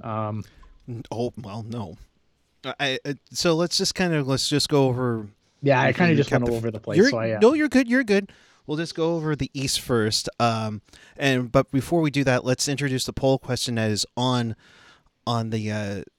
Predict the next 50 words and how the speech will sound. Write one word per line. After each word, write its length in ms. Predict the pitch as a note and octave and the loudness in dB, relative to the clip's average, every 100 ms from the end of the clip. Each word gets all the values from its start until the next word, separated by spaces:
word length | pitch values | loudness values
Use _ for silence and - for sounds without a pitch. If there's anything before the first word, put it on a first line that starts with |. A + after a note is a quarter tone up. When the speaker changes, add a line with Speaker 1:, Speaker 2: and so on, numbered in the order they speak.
| _ | _
Speaker 2:
super 280 | - D3+ C3+ | -8 -6 -6
chat 260 | - B2 - | -4 -4 -4
right 180 | A2+ A2 | -6 -6
now, 220 | A#2 G#2 G2+ | -6 -4 2
Speaker 1:
Mm-hmm. 100 | D#3+ | 2
Speaker 2:
and 140 | G#2 | 0
that's 180 | A2 - | -4 -4
the 80 | A2 | 0
biggest, 500 | C#3+ D3+ D3 - - - _ | 0 2 0 -2 -8 -16 _
uh, 280 | A2+ - - - | -10 -8 -12 -10
to 180 | - A#2 | -6 -4
what 240 | A2 D3 | -2 -4
you 160 | D3 E3 | -4 -6
think 380 | - D3+ - - | -4 -8 -8 -4
the 60 | |
biggest 320 | C#3 C#3 B2+ C#3 | 0 0 0 -2
upset 300 | B2+ - A#2 | 0 0 0
of 80 | A2+ | 0
round 200 | A#2 A2 | -2 -4
one 140 | G#2+ | -6
was. 280 | G#2 F#2 G2+ | -8 -8 -6
Was 180 | G#2 G2+ | -6 -2
it 160 | A2 G2 _ _ - | -4 -4 _ _ -8
Seattle? 680 | - A2+ A#2 C#3+ E3+ F3 D3 | -4 0 2 4 2 0 -2
Was 260 | A#2+ A2+ | -4 -2
it, 300 | A#2+ G#2+ - - _ _ _ _ _ _ _ _ - | -4 -4 -8 -18 _ _ _ _ _ _ _ _ -8
uh, 80 | - A#2 | -8 -2
dare 200 | D3 G3 | 2 4
I 80 | |
say 180 | F3 E3+ | 4 2
Toronto, 400 | - D3+ C#3+ B2+ | 2 2 2 2
just 180 | A2+ A#2 | 0 -2
because, 460 | C3 - A#2+ A2 - | -4 0 0 0 -2
you 80 | |
know, 160 | A2+ G#2 | -2 -2
they 560 | G2+ C#3 A#2+ A#2+ - A2+ | 0 -2 -2 -8 -8 -4
always 280 | B2+ B2+ A#2+ | 0 2 0
shoot 240 | - C3 | 0 -2
themselves 400 | - A2+ B2 G#2 | -2 -4 -4 -4
in 80 | A2+ | -4
the 80 | G#2+ | -6
foot, 300 | - A#2+ G#2+ | -4 -2 -2
and 120 | G#2+ | -4
after 340 | A2 - A2 F#2+ | -6 -4 -4 -4
one 260 | G#2 A#2 | -6 -6
game, 480 | A2 A2+ G#2 G2+ A2+ | -4 -6 -6 -10 -12
you 120 | - A2+ | -8 -6
know, 220 | G2+ - - - | -6 -10 -14 -10
<laughs> 200 | A3 - | -8 -8
you 320 | F#3+ F3 E3 | -12 -10 -8